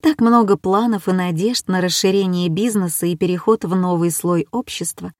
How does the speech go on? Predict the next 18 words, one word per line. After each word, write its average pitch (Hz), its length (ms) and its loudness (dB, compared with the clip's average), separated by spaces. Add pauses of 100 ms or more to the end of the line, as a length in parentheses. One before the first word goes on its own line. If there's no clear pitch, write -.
(420)
зависели 247 560 4
от 202 160 4
моего 196 340 4
брака 233 440 2
с - 120 -2
представителем 196 920 0
империи 180 580 0
Брэнсонов. 170 840 -2 (840)
Если 294 300 6
на 233 120 4
чистоту, 240 640 0 (360)
Брэд 294 320 4
обеспечивал 214 720 4
мне 202 240 2
уверенность 208 640 2
в 185 80 0
завтрашнем 180 800 -2
дне. 160 260 2